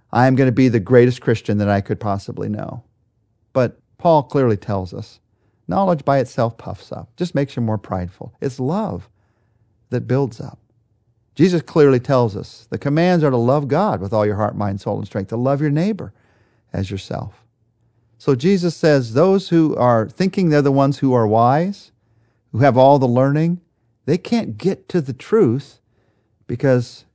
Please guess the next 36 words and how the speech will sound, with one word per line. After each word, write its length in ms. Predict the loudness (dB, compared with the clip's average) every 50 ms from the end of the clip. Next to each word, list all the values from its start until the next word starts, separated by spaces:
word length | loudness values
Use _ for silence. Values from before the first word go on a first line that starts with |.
| _
it's 160 | -8 -8 -6 -2
hidden 240 | -2 -2 0 0
behind 320 | 0 0 0 0 0 0 0
their 80 | -2
spiritual, 540 | -2 -4 -4 -2 -2 -2 -2 -4 -6 -8 -6
their 140 | -6 -4 -4
intellectual 500 | -4 -4 -4 -4 -6 -8 -8 -12 -12 -12
pride. 480 | -10 -8 -6 -6 -6 -6 -8 -12 -14 -20 _ _ _ _ _ _ _ 2
Who 120 | 2 4
gets 220 | 4 2 2 2 0
the 100 | -4 -2
truth, 380 | 2 2 2 2 2 -2 _
Jesus 320 | -2 -2 -2 0 -2 -4 -2
says? 440 | 0 0 0 0 -2 -6 -12 -20 _ _ _ _ _ _ _ -2
"You've 160 | 0 0 2
revealed 440 | 2 0 2 4 4 4 4 4 4
it 180 | 2 0 -2 _ _ _ _ _ _ _ _ -6
to 80 | -2
little 220 | 0 0 0 0 -4
children." 480 | -4 -4 -4 -4 -2 -4 -6 -6 -8 -10 _ _ _ _ _ _ _ _ _ _ _ _ _ _ _ _ _ _ _ _ _ _ _ _ _ _ _ _ -12
Now, 80 | -10
what 200 | -4 -2 -2 0
is 120 | 0 -2 0
it 100 | 0 2
about 320 | 2 2 0 0 -2 -6
children 460 | -14 -4 2 4 4 4 4 2 0
that 120 | -2 -2 0
causes 340 | 2 2 2 4 2 0 0
them 160 | 2 2 2
to 60 | 2
be 100 | 2 2
able 140 | 2 2 0
to 100 | 0 -2
understand 640 | -2 -4 -4 -6 -4 0 0 2 2 2 0 -4 -6
spiritual 440 | -4 0 0 2 2 0 -2 -8 -6
truth? 320 | 0 2 2 2 2